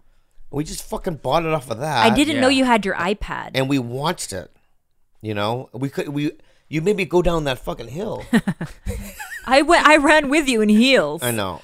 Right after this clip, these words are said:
Speaker 1: And so we wa-, we saw, we didn't, we missed half of Jo-, Johanna's, um, fight at the first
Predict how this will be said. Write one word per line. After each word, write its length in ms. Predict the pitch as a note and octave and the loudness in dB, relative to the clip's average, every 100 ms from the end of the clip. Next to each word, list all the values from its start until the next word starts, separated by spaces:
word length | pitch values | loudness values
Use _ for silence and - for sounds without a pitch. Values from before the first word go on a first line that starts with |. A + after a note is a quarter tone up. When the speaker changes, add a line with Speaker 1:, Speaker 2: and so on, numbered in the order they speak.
| _ | _
Speaker 1:
And 220 | A#2+ A#2+ | -2 -2
so 160 | A2 B2+ | 0 0
we 120 | A2+ | 2
wa-, 260 | A2 A2+ A#2 | 2 2 2
we 100 | A2+ | 0
saw, 640 | A2 - A2 G#2 G2+ G2 | -4 0 2 4 2 0
we 120 | G2+ A2+ | -4 -6
didn't, 200 | B2 A2 | -6 -4
we 140 | A2+ | -4
missed 260 | A2+ B2 - | -2 -4 -6
half 400 | - A2 A#2 A2 | -6 -2 -2 -6
of 180 | F#2 | -14
Jo-, 280 | F#2 G2+ F#2+ - | -8 -8 -6 -6
Johanna's, 640 | G#2 G2 G2 F#2 F2+ - _ _ - - _ _ _ _ _ _ | -6 -4 -6 -6 -10 -14 _ _ -20 -20 _ _ _ _ _ _
um, 360 | - F#2+ F#2 F#2 | -2 -2 -2 -6
fight 420 | - F#2 F2 E2+ - | -6 -4 -2 -4 -8
at 120 | G2 | -8
the 80 | G2 | -6
first 280 | - A2+ F#2 | -2 -2 -4